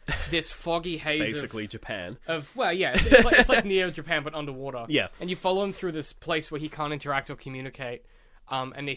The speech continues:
Speaker 2: it's, he's got this shitty life. He's basically, like, he's literally
Speaker 1: Well, they, they run that storyline, the
Speaker 2: Yes.
Speaker 1: the, the father figure storyline.
Speaker 2: Yeah,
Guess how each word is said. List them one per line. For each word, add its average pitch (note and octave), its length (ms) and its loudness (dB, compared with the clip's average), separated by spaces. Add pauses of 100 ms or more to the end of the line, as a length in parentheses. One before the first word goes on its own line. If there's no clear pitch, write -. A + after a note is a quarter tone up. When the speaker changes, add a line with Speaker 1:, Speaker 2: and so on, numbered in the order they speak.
Speaker 2:
it's, D#3 160 -10
he's D3 160 -8
got F#3 120 -4
this F#3 120 -6
shitty D#3 380 -2
life. C3+ 480 -2 (380)
He's D#3+ 160 -4
basically, E3 460 4
like, D3 260 0
he's D3 220 -6
literally F3+ 380 4
Speaker 1:
Well, D#3+ 220 8
they, C#3 220 2
they C3 200 2
run B2+ 380 0
that A#2 240 2
storyline, F#2+ 840 -4
the G2 260 0
Speaker 2:
Yes. - 380 -6 (220)
Speaker 1:
the, G2+ 280 -2 (400)
the G#2 200 -8
father G#2 480 -2
figure F2+ 260 -14
storyline. E2 440 -10
Speaker 2:
Yeah, D3+ 180 0